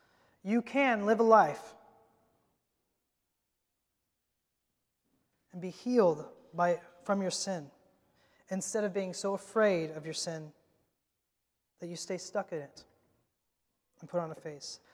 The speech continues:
Jesus died to set you free from your sin.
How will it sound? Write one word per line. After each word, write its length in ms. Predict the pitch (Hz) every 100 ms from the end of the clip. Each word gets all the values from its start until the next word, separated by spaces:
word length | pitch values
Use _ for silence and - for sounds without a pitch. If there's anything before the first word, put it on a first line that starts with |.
| _
Jesus 380 | - 202 214 208
died 540 | 175 202 185 196 262 254 - - _ _ _ _ _ _ _
to 80 | 202
set 260 | - 214 226
you 140 | 220
free 500 | - - - 254 262
from 200 | - 196
your 120 | 170
sin. 240 | 151 156